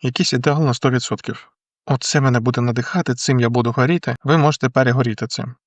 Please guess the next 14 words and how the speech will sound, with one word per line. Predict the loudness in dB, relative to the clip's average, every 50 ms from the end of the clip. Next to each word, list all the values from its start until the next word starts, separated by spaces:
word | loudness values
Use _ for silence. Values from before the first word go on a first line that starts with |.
| _ -4
До | 0 0
речі, | 2 0 0 0 2
думаю, | 2 2 2 2 2
там | 2 0 0
наступного | 0 -2 -2 -4 -4 -2 0 0 0 2
відео | 0 2 2 0 0
зробити | 0 0 0 -2 -2 -2 -4
про | -2 0 0 0
вигорання. | 0 0 2 2 2 2 0 -2 -6 -8 -4
Якщо | -2 -2 0 2 2
ви | 2
за | 0 0
цю | -2 -2 -2
ідею, | 0 2 2 2 2 0